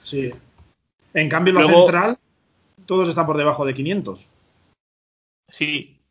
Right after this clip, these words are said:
Speaker 2: sí, sí, sí.
Speaker 1: De la,
Speaker 2: Y que
Speaker 1: de la central de la nacional, perdón.
Speaker 2: Quería hablarte de la central de la americana, que, bueno, Detroit está completamente fuori, eh, forísima, un dos por ciento. Eh, Kansas City tiene diez,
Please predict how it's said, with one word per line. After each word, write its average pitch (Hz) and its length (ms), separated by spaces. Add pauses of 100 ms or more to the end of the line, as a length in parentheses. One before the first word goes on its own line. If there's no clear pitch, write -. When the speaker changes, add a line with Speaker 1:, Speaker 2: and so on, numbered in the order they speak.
(280)
Speaker 2:
sí, 143 180
sí, 143 120
sí. 139 180 (160)
Speaker 1:
De 147 220
la, 156 140
Speaker 2:
Y - 20
que 160 100
Speaker 1:
de 165 80
la 151 160
central 180 240
de 185 80
la 170 100
nacional, 151 380
perdón. 123 300 (720)
Speaker 2:
Quería 143 160
hablarte 190 160
de 202 60
la 185 80
central 175 340
de 165 60
la 165 60
americana, 180 640
que, 143 180
bueno, 135 340
Detroit 139 400
está 139 480
completamente 135 420
fuori, 143 440 (580)
eh, 135 720 (300)
forísima, 147 640
un 139 120
dos 135 140
por 143 160
ciento. 147 440 (600)
Eh, 135 220
Kansas 151 300
City 160 240
tiene 151 240
diez, 196 500